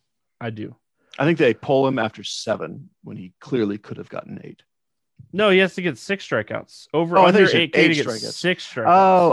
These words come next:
Speaker 2: okay. Six strikeouts. I'm, I'm with you. Yes, he gets six. But I feel better about Caleb Smith getting six, even if he gets kind of shellacked.
Speaker 1: <laughs>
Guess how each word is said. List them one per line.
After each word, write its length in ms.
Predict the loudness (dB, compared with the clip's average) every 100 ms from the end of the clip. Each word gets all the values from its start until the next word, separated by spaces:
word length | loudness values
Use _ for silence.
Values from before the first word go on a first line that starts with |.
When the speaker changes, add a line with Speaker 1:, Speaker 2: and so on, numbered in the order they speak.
| 4
Speaker 2:
okay. 260 | 2 -4 -6
Six 360 | -8 -6 -6 0
strikeouts. 540 | 0 2 0 -2 -6 -2
I'm, 260 | -2 -2
I'm 140 | -4 -6
with 180 | -10
you. 80 | -16
Yes, 240 | -16 -14 -10
he 120 | -8
gets 240 | -8 -8
six. 300 | -16 -18 -20 _ _ _ _ _
But 80 | 2
I 80 | 2
feel 120 | 2
better 160 | 4 4
about 200 | 2 0
Caleb 280 | -4 -4 -8
Smith 260 | -14 -16
getting 180 | -14 -16
six, 320 | -12 -12 -10
even 160 | -8 -8
if 80 | -8
he 100 | -6
gets 220 | -6 -8
kind 240 | -12 -12
of 100 | -12
shellacked. 500 | -14 -16 -18 -20 _ _ _ _ _ _ _
Speaker 1:
<laughs> 460 | -10 -8 0 2